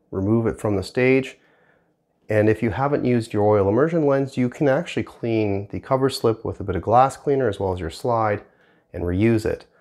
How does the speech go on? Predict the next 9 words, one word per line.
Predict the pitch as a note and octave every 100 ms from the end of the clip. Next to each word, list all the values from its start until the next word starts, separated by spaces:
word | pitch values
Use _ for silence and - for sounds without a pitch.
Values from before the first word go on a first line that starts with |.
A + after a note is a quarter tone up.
| _ _ -
In |
this | A2 -
case, | C#3+ C3 A#2+
I've | F#2+
used | B2 F3+
the | A2+
hundred | G2 F#2+ F#2
hex | G#2 F#2+ -
lens. | G2+ F2 F#2 -